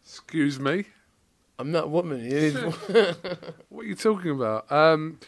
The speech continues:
Speaker 1: Eddie Hearn's also said about him having loose conversations with Wilder's team about that fight as well. That's something that still interests you?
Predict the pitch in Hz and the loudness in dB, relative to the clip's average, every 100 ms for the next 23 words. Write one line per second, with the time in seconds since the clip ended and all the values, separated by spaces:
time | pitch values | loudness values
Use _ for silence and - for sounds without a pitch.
0 | - - - _ _ _ _ - 214 240 | -20 -20 -20 _ _ _ _ 0 2 4
1 | 220 226 208 208 202 - 170 143 - 143 | 4 4 4 2 0 2 2 2 0 0
2 | 131 147 135 131 - - 151 143 143 143 | 2 4 4 2 -2 -8 -4 -2 -4 -6
3 | 143 _ _ _ - 143 139 143 139 147 | -10 _ _ _ -8 -4 -2 -2 0 0
4 | 151 - 151 131 135 127 - 120 123 120 | 0 -4 -6 -4 -2 -2 -4 -8 -6 -2
5 | 127 127 123 120 - 113 107 101 - _ | 2 2 2 -4 -6 -6 -6 -12 -20 _
6 | - 123 123 110 123 - - 117 110 113 | -4 -2 0 0 -4 -2 -2 0 -2 -4
7 | 120 110 95 - _ _ _ _ _ 143 | -4 -4 -6 -16 _ _ _ _ _ -4
8 | 131 - 135 - 131 120 - 143 131 131 | -4 -4 -4 -4 -8 -6 -4 0 0 0
9 | 139 127 - 131 | -4 -6 -4 -6